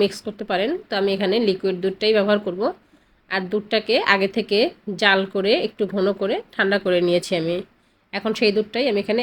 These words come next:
এক কাপ পরিমাণ নিয়েছি। আমি অল্প অল্প করে মিশাবো যতটা লাগে। আর ওটসের ব্যাটারটা কিন্তু অনেকটা বেশি ঘন থাকে, আর সামান্য একটু এক দুই মিনিটের মধ্যেই আবার এটা পানিটা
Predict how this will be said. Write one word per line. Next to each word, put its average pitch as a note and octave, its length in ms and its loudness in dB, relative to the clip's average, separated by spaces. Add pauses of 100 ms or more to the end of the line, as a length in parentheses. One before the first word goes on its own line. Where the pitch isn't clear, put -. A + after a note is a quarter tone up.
(120)
এক G#3+ 120 -8
কাপ G#3 200 -8
পরিমাণ G#3+ 320 0
নিয়েছি। G#3 280 2 (160)
আমি G3 160 0 (600)
অল্প G#3 200 -4
অল্প G#3+ 200 -2
করে A#3+ 200 2
মিশাবো G#3+ 280 2 (220)
যতটা G#3 280 0 (100)
লাগে। E3+ 240 0 (600)
আর F#3+ 100 0 (140)
ওটসের B3 380 2
ব্যাটারটা A3+ 400 0
কিন্তু G#3+ 240 -2 (200)
অনেকটা A3 320 2 (120)
বেশি A3 240 0 (380)
ঘন G3+ 140 0 (140)
থাকে, G#3 240 0 (120)
আর G#3 140 2
সামান্য A3 280 2 (100)
একটু - 140 -12 (160)
এক G3+ 140 -2
দুই A3+ 140 0
মিনিটের A3 260 2
মধ্যেই G#3 340 0
আবার F#3 200 2
এটা G#3+ 180 -2
পানিটা F#3+ 260 -2